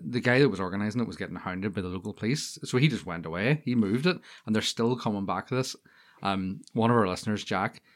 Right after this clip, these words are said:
his family have a holiday home in, uh, Ocean City, and he said to us, he's like, "If you wanna come over and do it, we go down every year."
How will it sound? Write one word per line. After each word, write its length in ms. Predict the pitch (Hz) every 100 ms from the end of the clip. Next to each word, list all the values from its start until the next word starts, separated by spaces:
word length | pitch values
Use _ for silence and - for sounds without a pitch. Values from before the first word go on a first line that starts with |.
| - -
his 200 | 101 101
family 360 | - 87 98 107
have 100 | 98
a 40 |
holiday 340 | 85 87 101 120
home 220 | 120 113
in, 320 | 90 110 110 _ _ -
uh, 200 | 113 123
Ocean 220 | 131 139
City, 320 | 131 135 135 - _
and 80 | 107
he 40 |
said 200 | 101 98
to 80 | 98
us, 120 | 120
he's 80 | 110
like, 100 | 104
"If 80 | 92
you 80 | 98
wanna 160 | 120 123
come 120 | 82
over 180 | 82 107
and 80 |
do 80 | 92
it, 100 | 104
we 120 | 120
go 120 | 101 95
down 240 | 87 90
every 180 | 87 90
year." 320 | 90 104 135